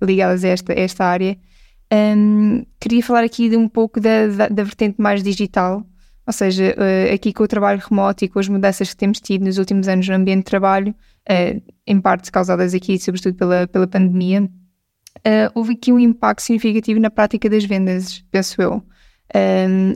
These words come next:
e, e gostava que partilhasses connosco como é que a área das vendas, eh, remotas, neste caso, tem vindo a evoluir no mundo digital e quais é que são os desafios e oportunidades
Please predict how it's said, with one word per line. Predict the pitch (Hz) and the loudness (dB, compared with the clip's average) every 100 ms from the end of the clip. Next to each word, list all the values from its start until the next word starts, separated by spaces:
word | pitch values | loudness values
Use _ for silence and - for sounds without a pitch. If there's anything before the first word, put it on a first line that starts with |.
| - | 0
e, | 202 202 208 | 0 0 0
e | 220 196 254 | -2 -4 -12
gostava | - 240 226 | -2 0 0
que | 233 - 226 208 | -2 0 0 0
partilhasses | 185 208 208 202 - | -2 -4 0 0 0
connosco | - 214 226 233 - | 0 2 2 -2 0
como | 254 | 0
é | |
que | 247 226 | 2 2
a | 220 | 2
área | 202 | 2
das | 196 202 | -2 -4
vendas, | 190 196 190 196 - - | -2 -2 0 -2 -6 -2
eh, | 196 190 | 0 0
remotas, | - 196 185 185 254 - | 0 0 0 0 -2 0
neste | 190 - | -2 -2
caso, | - 190 240 - _ _ _ | -4 -2 -4 -10 _ _ _
tem | - 233 | -2 2
vindo | 240 233 | 2 4
a | |
evoluir | 214 202 196 202 247 | 2 0 0 0 0
no | 247 214 | 0 2
mundo | 202 196 | 2 2
digital | 202 196 190 202 247 - | 0 0 0 0 -2 -2
e | 240 | -2
quais | 233 240 | 0 0
é | 240 | 0
que | |
são | 240 240 | 0 0
os | 220 | 0
desafios | 226 - 214 196 | -2 -2 -2 0
e | 202 | -2
oportunidades | 196 - 214 208 214 240 | -2 -2 0 2 0 -2